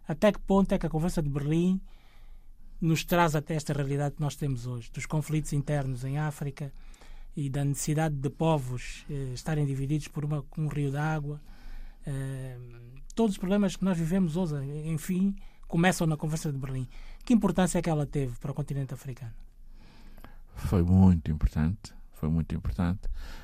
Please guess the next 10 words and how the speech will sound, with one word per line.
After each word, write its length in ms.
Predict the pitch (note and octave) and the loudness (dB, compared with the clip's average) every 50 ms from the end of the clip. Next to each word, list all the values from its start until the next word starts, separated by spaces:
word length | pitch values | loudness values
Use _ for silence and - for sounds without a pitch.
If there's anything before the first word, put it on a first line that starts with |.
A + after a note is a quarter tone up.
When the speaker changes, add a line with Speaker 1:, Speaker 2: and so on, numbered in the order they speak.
| - - - | -14 -14 0
Speaker 2:
pelas 260 | - G2 F#2 F#2+ F2+ | 4 6 6 6 6
razões 640 | F2 F2+ F2 E2+ F2+ F#2+ F#2 F#2+ G2 - - - - - | 4 2 2 2 4 4 4 4 2 0 -6 -8 -8 -4
que 80 | - E2 | -2 -2
a 40 | |
seguir 300 | F2 - - - E2+ F2 F#2 | -2 -2 -4 -4 -4 -4 2
procuro 380 | - - - - - G2+ F#2+ | 2 2 2 4 2 4 4
elucidar. 560 | F2+ D#2+ E2+ D#2+ - - D#2 - A#1+ - - - - - - - - - - - - - - - - - - - | 4 2 0 -2 -2 -4 -6 -6 -6 -8 -10 -12 -14 -18 -16 -16 -16 -16 -16 -16 -14 -14 -14 -16 -14 -16 -2 4
Primeiro, 440 | - G#2+ G2 F#2 D#2 C2+ - - - - - - - - - - - - - - - - - - - - - - - - - - - - - - - - | 6 8 10 8 8 6 4 0 -4 -8 -12 -14 -16 -16 -18 -18 -18 -18 -16 -16 -16 -18 -18 -16 -16 -14 -14 -16 -16 -14 -14 -14 -12 -14 -16 -16 -8 2
a 120 | D2+ G#2+ | 6 8
agenda 760 | A#2 A#2+ A2 G#2 G#2+ C3 D#3+ F3 E3 B2+ F#2+ E2 D2 A#1 - | 10 10 8 8 10 12 12 12 12 12 10 8 6 2 -2